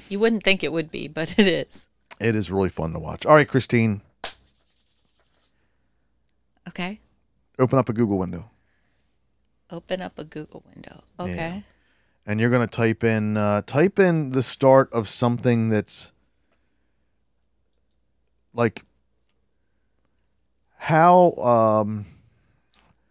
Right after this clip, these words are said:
Speaker 2: type in Y, W H Y, film,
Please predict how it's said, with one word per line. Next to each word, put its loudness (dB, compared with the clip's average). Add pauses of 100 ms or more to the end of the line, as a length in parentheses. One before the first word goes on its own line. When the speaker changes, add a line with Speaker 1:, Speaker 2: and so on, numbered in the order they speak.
(580)
Speaker 2:
type 2
in 2
Y, 6
W 2
H -2
Y, 4
film, 0